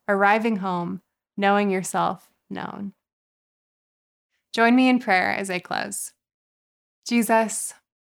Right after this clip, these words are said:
we come to you just so humble in the fact that you are a good God in the midst of our struggles and the chaos of this world. Would you remind us that you give us the capacity to hold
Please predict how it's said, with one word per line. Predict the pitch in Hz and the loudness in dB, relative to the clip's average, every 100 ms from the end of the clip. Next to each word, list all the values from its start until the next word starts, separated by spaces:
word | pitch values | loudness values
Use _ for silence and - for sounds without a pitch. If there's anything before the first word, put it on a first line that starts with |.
| _ 226 | _ -12
we | |
come | 208 240 240 | -4 2 2
to | 214 | 2
you | 202 202 | 2 2
just | 196 185 | 0 -2
so | 208 196 | 0 -2
humble | 165 196 196 202 202 220 - _ _ _ _ _ - | -2 -2 0 2 2 0 -6 _ _ _ _ _ -8
in | 220 | -6
the | 208 | -2
fact | - 190 - | 0 0 -2
that | 196 | -8
you | 202 208 | -4 0
are | 202 190 196 208 - | 2 2 0 -6 -6
a | 202 | -4
good | 180 208 214 196 | 0 0 0 -2
God | 208 202 214 202 214 _ _ | -8 -6 -6 -6 -10 _ _
in | 208 | -2
the | 208 | 0
midst | 202 202 190 - | 2 0 -2 -6
of | 202 | -6
our | 185 | -6
struggles | 175 - 214 214 226 214 214 | -6 0 0 2 -2 -2 -6
and | - 185 | -6 -6
the | |
chaos | 175 - 214 214 208 - | -6 -6 -2 0 -2 -8
of | 185 | -8
this | 185 - - | -8 -10 -8
world. | 185 185 185 196 - _ _ _ _ _ _ | -6 -4 -4 -8 -14 _ _ _ _ _ _
Would | 214 202 | -2 0
you | 247 | 2
remind | 240 196 185 185 196 202 | 2 2 2 0 0 -2
us | 202 208 - - - _ _ _ _ | -4 -6 -10 -12 -14 _ _ _ _
that | - 208 | -10 -6
you | 214 | -4
give | 214 220 | -2 0
us | 214 - | -2 -4
the | 185 | -8
capacity | 180 - 180 - - 190 | -10 -8 -8 -8 -6 -4
to | 185 | -4
hold | 160 196 180 | -6 -8 -6